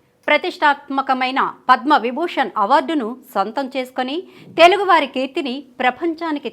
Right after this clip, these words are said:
చాటి చెప్పింది. మెగాస్టార్ చిరంజీవి మరో అరుదైన గౌరవాన్ని సొంతం చేసుకున్నారు. కేంద్ర ప్రభుత్వం తాజాగా ప్రకటించిన పద్మ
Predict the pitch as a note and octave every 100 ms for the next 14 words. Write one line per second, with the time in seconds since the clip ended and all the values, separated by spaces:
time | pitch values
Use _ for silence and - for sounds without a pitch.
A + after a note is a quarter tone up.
0 | A3+ G3+ G3+ G3 F3+ F3+ D#3+ - _ _
1 | - B3+ D#4 F4+ - D4 C#4+ C#4+ C4+ C#4+
2 | C#4+ B3+ C#4 - G3 G#3 E4+ C4 A#3+ D4
3 | D#4 D4 G3+ F#3+ A3 E4+ E4 D#4+ C4+ C4+
4 | D4+ - _ - C4 C#4+ D4 A#3 F3 -
5 | F3 E3+ E3 - _ _ - D4 E4+ E4+
6 | C#4+ C4 B3+ A#3+ F3+ - G#3+ A#3+ E4 E4
7 | D#4+ C4+ B3+ B3+ B3 B3 A#3+ C4 - _
8 | D4 C#4